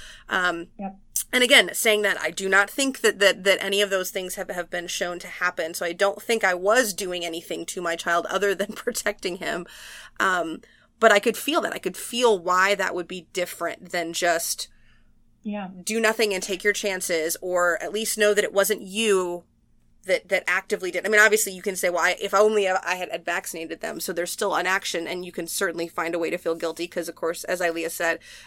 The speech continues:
Speaker 1: uh, in our previous episode, like, the, the weight of this is tremendous, uh, particularly on women. Um, but, but it does feel different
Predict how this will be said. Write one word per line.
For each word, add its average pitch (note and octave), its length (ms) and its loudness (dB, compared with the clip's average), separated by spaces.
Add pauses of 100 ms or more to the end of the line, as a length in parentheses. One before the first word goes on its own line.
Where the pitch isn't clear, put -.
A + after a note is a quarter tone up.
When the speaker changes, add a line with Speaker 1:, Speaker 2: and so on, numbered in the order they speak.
Speaker 1:
uh, - 60 0
in - 100 0
our F3 80 0
previous A#3+ 320 2
episode, F3+ 520 0
like, E3 160 -2
the, F3 100 -2
the F3+ 140 -2
weight G3+ 240 4
of F3+ 140 4
this E3+ 180 0
is E3+ 100 -6
tremendous, F3 600 -4
uh, D#3+ 160 -4
particularly F3+ 720 -4
on D#3+ 160 -6
women. F#3+ 340 0 (480)
Um, E3+ 400 2 (260)
but, F3 420 2 (160)
but F#3+ 120 4
it F#3 160 0
does G3 300 4
feel F#3+ 180 2
different F3+ 560 -4